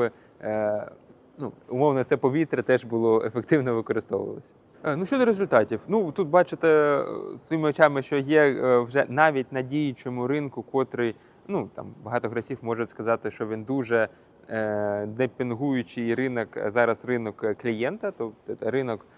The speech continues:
е, пропозиції, е, тому що там двадцять другий, двадцять третій був ринком попиту, можна сказати.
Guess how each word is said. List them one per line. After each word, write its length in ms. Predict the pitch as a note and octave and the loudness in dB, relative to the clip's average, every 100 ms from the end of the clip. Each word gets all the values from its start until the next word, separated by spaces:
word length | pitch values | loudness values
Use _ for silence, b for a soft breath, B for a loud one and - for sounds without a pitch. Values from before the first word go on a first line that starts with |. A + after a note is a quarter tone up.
| b b A2 | b b -6
е, 800 | A2 A2 A2 A2 G#2+ G#2+ G#2 G#2 | -4 -2 -2 -2 -2 -4 -4 -2
пропозиції, 680 | D3 C3+ A#2+ A2 G#2+ C3 E3+ - b b - | 0 0 0 -2 -4 -6 -8 -10 b b -8
е, 500 | G#2+ G#2 G#2 G#2+ G#2 | -4 -2 -4 -4 -4
тому 160 | B2 A#2+ | -4 -4
що 120 | B2 | -4
там 220 | A2 G#2+ A#2 | -4 -6 -4
двадцять 320 | A#2 A#2+ A2+ | 0 0 0
другий, 220 | B2 A#2+ | -4 -2
двадцять 220 | A2 A2 - | -2 -2 0
третій 300 | A#2+ A2+ - | -2 0 -4
був 180 | A2 G#2+ | -6 -4
ринком 340 | B2 A2+ A2+ | -4 -2 -6
попиту, 380 | G#2 A#2 A#2 A2 | -2 -4 -4 -10
можна 240 | G#2 G#2 G#2 | -8 -8 -10
сказати. 520 | - G#2+ G#2 - | -6 2 2 2